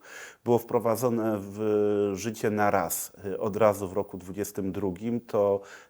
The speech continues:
ich wpływ na rosyjską gospodarkę byłby potężny. Przez to, że one są taką metodą kropelkową,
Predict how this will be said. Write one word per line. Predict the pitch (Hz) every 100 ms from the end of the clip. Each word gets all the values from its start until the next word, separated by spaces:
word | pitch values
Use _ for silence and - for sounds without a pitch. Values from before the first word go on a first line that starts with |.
| -
ich | 104 101 -
wpływ | - - - 113 -
na | 101
rosyjską | 101 107 - 107
gospodarkę | 98 98 - 98 95 -
byłby | 92 92 85
potężny. | - - 69 - -
Przez | - 135 -
to, | 131
że | 107 110
one | 110 113 107
są | - 104
taką | 101 -
metodą | 107 101 117 110
kropelkową, | 95 110 - 101 95 123 113 92 85 85